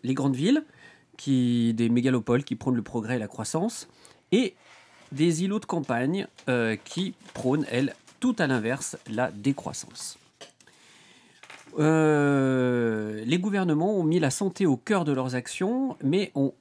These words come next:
parallèlement implanté la cid,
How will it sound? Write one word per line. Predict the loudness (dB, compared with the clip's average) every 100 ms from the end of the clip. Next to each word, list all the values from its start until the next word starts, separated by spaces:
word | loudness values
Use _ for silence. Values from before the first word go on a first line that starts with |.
| -4
parallèlement | -2 -2 0 0 0 -2
implanté | -2 -4 -6 -4 -4 -4 _ _ _
la | -6 -4
cid, | -2 0 -2 -4 -10